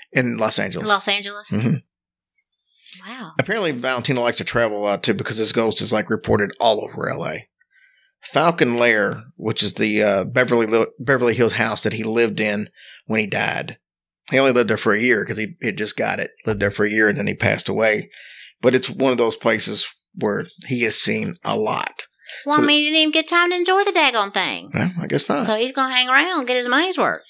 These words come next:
Speaker 1: There's an actor by the name of Harry Carey, not the baseball Harry Carey, but he owned the home at one point after Valentino's death, and he said that he encountered the ghost of, of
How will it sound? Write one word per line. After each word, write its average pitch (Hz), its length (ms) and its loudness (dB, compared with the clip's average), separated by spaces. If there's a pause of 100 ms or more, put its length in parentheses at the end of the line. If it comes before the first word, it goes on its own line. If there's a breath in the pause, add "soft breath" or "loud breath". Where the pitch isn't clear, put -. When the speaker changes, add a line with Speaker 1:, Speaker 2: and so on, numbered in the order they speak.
(280 loud breath)
Speaker 1:
There's 135 140 4
an 147 80 2
actor 196 260 2
by 131 120 2
the 123 60 0
name 120 200 2
of 110 100 -4
Harry 120 240 4
Carey, 104 380 0
not 107 260 -4
the - 140 -10 (100)
baseball - 460 -4
Harry - 180 -6
Carey, - 260 -10 (840 loud breath)
but 123 140 2
he 175 180 4
owned 120 320 2
the 98 60 -2
home 101 300 -2
at - 120 -2
one 107 160 -2
point 110 260 2
after 107 300 -2
Valentino's 107 480 -2
death, 117 320 2 (260 loud breath)
and 123 140 -2
he 185 180 2
said 110 640 2 (800 soft breath)
that 113 140 2
he 151 180 2
encountered 120 400 -2
the 107 80 -4
ghost 110 340 -4
of, 104 180 -2
of 107 260 -6